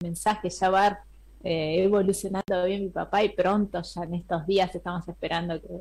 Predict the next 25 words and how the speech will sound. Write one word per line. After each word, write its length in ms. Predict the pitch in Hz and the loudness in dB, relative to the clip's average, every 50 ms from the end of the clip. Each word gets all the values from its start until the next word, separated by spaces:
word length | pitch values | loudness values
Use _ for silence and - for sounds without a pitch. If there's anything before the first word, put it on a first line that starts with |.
| 196 - - - | -14 -16 -8 -4
que 100 | 185 170 | -4 -2
le 100 | 160 160 | 0 0
den 140 | 170 180 180 | 0 0 0
el 120 | 175 170 | 2 2
alta, 380 | 175 180 185 202 196 202 175 156 | 4 4 2 2 2 0 0 -2
así 300 | 160 - - - - 170 | -2 -6 -10 -8 -8 -8
que 440 | - - 160 160 156 151 156 160 - - - - - - - | -6 -4 -4 -2 -2 -4 -6 -8 -10 -14 -20 -20 -20 -10 -6
estamos 560 | - 165 151 - 170 170 165 165 165 165 - | -6 -6 -4 -4 -4 -4 -2 -2 -4 -4 -6
sumamente 580 | - - - 175 170 165 165 165 170 170 170 175 | -6 -4 -2 -2 0 0 -2 -2 0 0 0 0
felices 720 | 170 - 170 - 165 165 156 - - 156 151 151 - - - - | 0 0 -2 0 -2 -2 -4 -4 -6 -6 -8 -8 -10 -18 -14 -8
de, 180 | - 170 160 151 | -6 -4 -4 -2
de, 200 | 156 151 151 151 | -4 -6 -6 -4
de 100 | 180 175 165 | -4 -4 -4
su 140 | - - 190 | -2 -2 -2
evolución. 560 | 165 175 175 160 160 - - - 208 185 170 156 | 0 0 -2 -4 -4 -2 0 0 0 0 0 -4
Así 220 | 165 - - 175 | -8 -8 -10 -6
que 340 | - - 165 160 160 156 - - - - - - - - - - - - - - - - - - | -2 -2 0 0 -2 -6 -8 -12 -20 -20 -20 -20 -20 -20 -20 -20 -20 -20 -20 -20 -20 -8 -2 0
muchísimas 580 | 190 202 190 196 247 220 - 247 220 202 180 | 2 2 2 2 2 0 2 2 2 2 4
gracias 380 | 190 196 190 - - - - - | 4 2 2 0 0 -4 -6 -4
por 100 | - 175 175 | -4 -6 -6
el 140 | - - | -4 -2
saludo 460 | - 214 226 285 294 277 254 233 233 233 | 2 4 6 6 8 8 8 6 6 4
desde 220 | 220 208 202 214 | 4 6 6 6
el 100 | 202 202 | 6 6
norte. 500 | 226 240 220 190 - - - 170 147 | 6 6 4 4 2 0 -2 -2 0